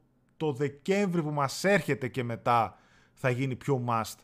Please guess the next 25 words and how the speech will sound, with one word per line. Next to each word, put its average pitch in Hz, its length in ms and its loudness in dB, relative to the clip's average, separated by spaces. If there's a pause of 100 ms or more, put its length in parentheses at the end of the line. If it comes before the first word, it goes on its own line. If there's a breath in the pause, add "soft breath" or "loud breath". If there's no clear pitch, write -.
(140)
το 117 120 -10
να 120 80 -2
έχει 110 180 -6
κάποιος 107 440 -8
P - 20 -6
S 107 320 -8
five, 98 120 -8
ας 98 100 -14
πούμε. 127 200 -10
Δηλαδή, 175 240 -4
σε - 140 -8
όλο 185 100 0
το 208 60 -4
είκοσι 160 260 -6
ένα 196 400 -2 (560 soft breath)
δεν 196 100 -2
θα 208 60 -2
χάσει 165 280 -2
κάτι. 113 200 -4
Το 139 80 -4
καταλαβαίνω 147 460 0
πολλοί 165 240 -4
που 175 100 -8
θέλουν, 175 320 -2
ε, 151 580 -6